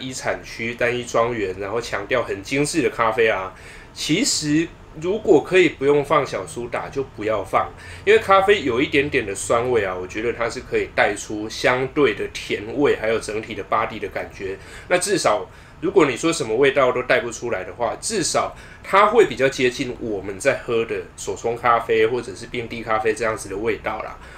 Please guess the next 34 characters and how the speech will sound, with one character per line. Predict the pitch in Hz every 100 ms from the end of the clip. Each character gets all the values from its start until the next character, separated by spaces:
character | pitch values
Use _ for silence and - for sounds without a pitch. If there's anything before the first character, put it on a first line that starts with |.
| -
哦， | 131 117
那 | 180
这 | 226
也 | 175
是 | 120
为 | 180
什 | 165 123
么 | 104
我 | 104
后 | 143 135
来 | 107
就 | 135
选 | 135 117 98
择 | - 101
没 | 107 107
有 | 127 101 -
做 | - 131 107
那 | 113
个 | - 107 - -
伯 | 120
朗 | 127 104
咖 | 117 117
啡 | 117 117
那 | 117
一 |
罐 | 101 127 107
的 | 101
开 | - 107
箱， | 110 117 107
因 | 123
为 |
我 | 135
觉 | 110
得 | 113 104